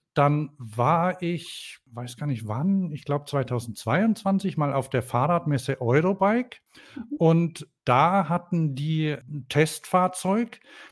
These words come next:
Speaker 1: mit dem bin ich sehr kurz gefahren, also eine kleine Runde und, äh, wurde auch vorher hingewiesen, ja, Prototyp und so.
Speaker 2: Mhm.
Speaker 1: Und bin auch sehr langsam damit gefahren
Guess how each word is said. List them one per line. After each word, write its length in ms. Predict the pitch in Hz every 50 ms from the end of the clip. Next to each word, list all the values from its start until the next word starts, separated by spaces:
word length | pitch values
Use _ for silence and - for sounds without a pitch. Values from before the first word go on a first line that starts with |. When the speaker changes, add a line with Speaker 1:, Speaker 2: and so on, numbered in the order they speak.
| _ -
Speaker 1:
mit 180 | 131 120 127
dem 160 | 143 147 156
bin 100 | 156 143
ich 240 | 139 127 120 - - -
sehr 500 | - 117 107 107 120 139 160 151 123 104
kurz 540 | 104 - - - 123 127 127 123 - - -
gefahren, 800 | - 110 101 - - 120 135 139 117 101 104 127 143 143 135 - -
also 320 | 120 110 104 110 104 104 123 - _ 127
eine 200 | 123 113 117 -
kleine 480 | - 113 107 107 123 139 143 127 110
Runde 680 | 110 120 147 175 190 185 180 180 175 175 175 170 165 - -
und, 800 | 139 135 131 127 131 131 131 127 127 120 120 - - - - -
äh, 300 | - 131 120 113 110 110
wurde 340 | 113 120 101 113 117 127 113
auch 120 | 110 107 -
vorher 280 | - 117 113 104 101
hingewiesen, 480 | 101 113 123 123 120 113 113 107 - 104
ja, 220 | 95 95 98 101
Prototyp 680 | 101 - - 104 101 - - 101 - - 110 104 101 -
und 240 | - 120 107 104 95
so. 240 | 110 107 107 110 104 - - - - - - - - - _ _ _
Speaker 2:
Mhm. 80 | 233 190
Speaker 1:
Und 1040 | - 127 123 123 127 123 123 123 123 123 123 120 120 120 - - - - - - 131 139 -
bin 140 | - 131 123
auch 280 | 123 120 113 127 - - - _ _ _ _
sehr 240 | _ - - 117 98
langsam 460 | 95 95 104 131 151 131 151 156 147
damit 320 | 139 139 139 139 135 - -
gefahren 640 | 143 - - 135 131 131 131 131 131 135 135 127